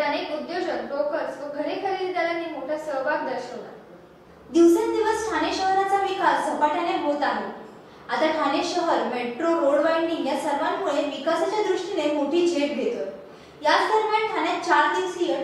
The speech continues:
Speaker 2: ठाणे कन्स्ट्रक्शन प्रॉपर्टी एक्झिबिशन भरवण्यात आले. यात नावारूपास असलेले अनेक प्रॉपर्टीचे स्टॉल भरवण्यात आले.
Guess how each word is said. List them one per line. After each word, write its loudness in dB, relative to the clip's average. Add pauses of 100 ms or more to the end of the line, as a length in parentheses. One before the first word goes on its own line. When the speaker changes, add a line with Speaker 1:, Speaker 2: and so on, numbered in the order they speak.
Speaker 2:
ठाणे 0
कन्स्ट्रक्शन -2
प्रॉपर्टी 2
एक्झिबिशन -2
भरवण्यात -2
आले. -6 (240)
यात 4
नावारूपास 2
असलेले 0
अनेक -4
प्रॉपर्टीचे 0
स्टॉल 2
भरवण्यात 0
आले. -8